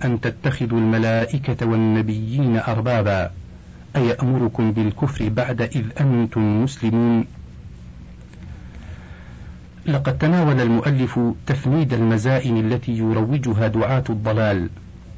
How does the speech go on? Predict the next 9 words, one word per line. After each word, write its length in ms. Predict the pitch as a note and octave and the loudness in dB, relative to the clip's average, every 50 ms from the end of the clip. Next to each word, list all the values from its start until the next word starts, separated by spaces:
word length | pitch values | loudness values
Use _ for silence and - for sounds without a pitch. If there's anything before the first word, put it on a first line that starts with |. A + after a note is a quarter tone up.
| - - - - - - - - - - - - - - - - - - | -18 -18 -20 -18 -18 -20 -20 -20 -20 -20 -20 -20 -20 -20 -20 -14 -6 -2
ورد 440 | D3+ B2 A#2+ B2 D3+ C#3+ A#2+ A2+ A#2+ | 0 2 2 2 2 0 0 0 -2
شبهاتهم 800 | A2+ - - A#2 A2+ A2+ G#2+ A2 A#2 A2 - - C3 A2 A#2 A2 | -2 0 -2 0 0 2 2 2 2 0 0 0 0 2 2 2
بأسلوب 540 | G#2+ A#2+ - - - - - C#3 C3 A#2 | 0 0 -2 -4 -8 -6 -2 -2 0 2
علمي 720 | A#2+ A2 A2 G2+ A2+ A2+ A2 A2+ B2+ C3 A#2 A#2 A2 A2 G#2+ | 2 2 2 2 0 0 0 0 0 0 0 2 2 2 2
رصين 540 | G#2 G#2+ G#2 - C#3+ C3+ B2 A#2 A2+ A2 G#2+ | 2 0 -2 0 0 0 2 2 4 4 2
واضح 400 | A2 B2 B2+ B2 A2+ A2 - - | 2 2 2 2 0 -2 -2 -2
العبارة 600 | A2+ G#2+ G2+ G#2+ G#2 A#2+ A2 G2+ G2 F#2+ F#2 - - - - - - - - - - - - | -2 0 0 0 0 2 2 2 2 0 -2 -4 -8 -18 -18 -18 -18 -18 -18 -18 -14 -6 -6
جلي 500 | C3+ A2 - A#2+ A2+ C3+ C#3 B2+ A#2 A#2 | -4 0 0 0 0 0 -2 -2 0 0
المعنى، 500 | A2 G#2+ A2+ B2+ A#2 A#2 G#2 G2+ F#2 E2+ | 2 2 2 0 0 0 0 0 0 -2